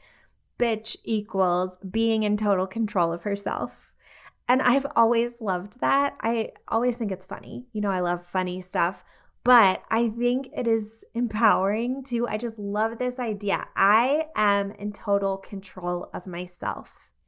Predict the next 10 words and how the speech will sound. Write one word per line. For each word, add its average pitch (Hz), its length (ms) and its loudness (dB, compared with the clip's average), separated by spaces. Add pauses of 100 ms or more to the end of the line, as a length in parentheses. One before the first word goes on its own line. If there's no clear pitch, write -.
(1300)
So - 520 2
we're 208 180 -2
in 254 240 2
total 262 560 -2
control 226 440 -4
of 202 100 -2
ourselves, 254 760 -6 (440)
but 254 120 -10
our 233 160 -6
thinking 233 880 -4